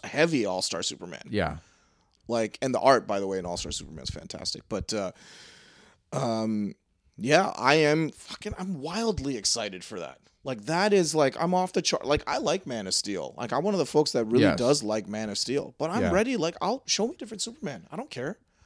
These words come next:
Speaker 2: I'm okay
Speaker 1: Like,
Speaker 2: with
Speaker 1: I'm
Speaker 2: that.
Speaker 1: okay with that. Cast somebody else. Let's go, baby. Let's go.
Speaker 2: I, I think we've gotten enough of the Henry Cavill Superman, which, eh,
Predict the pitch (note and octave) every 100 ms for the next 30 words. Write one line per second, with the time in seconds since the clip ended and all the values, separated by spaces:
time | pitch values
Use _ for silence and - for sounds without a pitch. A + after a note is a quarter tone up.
0 | G2+ D#3 - F3 F3 D#3 F#3 E3+ F3 F#3
1 | G3 F#3+ - - F3 F#3 - G#3 G3 F#3+
2 | F3+ F3+ F3+ - - _ _ _ _ _
3 | - F3 E3 - E3+ A3 E3+ F2+ E2 F2
4 | - C3 - D3+ F3 - _ - B2+ -
5 | - - C#3+ F3+ F#3 G3 D3+ C#3+ A#2+ A2+
6 | G2+ A2+ - - A2 G#2+ G2 F#2+ - F#2+
7 | G#2 G2+ F#2 - F#2+ F2+ G2+ G#2 - A2
8 | G#2+ G2+ G2+ F#2 F2 - - - - -
9 | - - G#4+ G#4 G#4